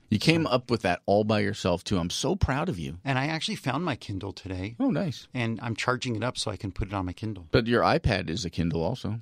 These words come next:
Speaker 2: I don't have an iPad.
Speaker 1: Oh, you don't?
Speaker 2: No, I'm, I'm still kind of behind the times.
Speaker 1: Wow, look at you.
Speaker 2: So this is really cool. This is really encouraging. And when I read through on their website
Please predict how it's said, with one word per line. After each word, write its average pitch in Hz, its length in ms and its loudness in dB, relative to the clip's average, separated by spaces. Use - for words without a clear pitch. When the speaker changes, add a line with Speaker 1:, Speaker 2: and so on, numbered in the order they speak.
Speaker 2:
I 143 80 2
don't 165 100 4
have 147 160 2
an 139 60 -2
iPad. 98 360 -8
Speaker 1:
Oh, 104 60 4
you 104 140 6
don't? 98 260 -2
Speaker 2:
No, 131 160 4
I'm, 160 260 2
I'm 220 200 0
still 180 500 0
kind 135 200 -6
of 110 60 -6
behind 104 320 -4
the - 60 -8
times. 107 240 2
Speaker 1:
Wow, 165 140 4
look 151 120 0
at - 160 -6
you. 151 140 2
Speaker 2:
So 185 340 4
this 220 220 -2
is 320 140 -4
really 220 220 2
cool. 143 300 0
This 165 200 0
is 202 120 -2
really 185 200 4
encouraging. 143 640 2
And 156 300 2
when 160 180 4
I 208 80 2
read 185 260 2
through 131 360 4
on 131 140 2
their 117 140 2
website 123 540 0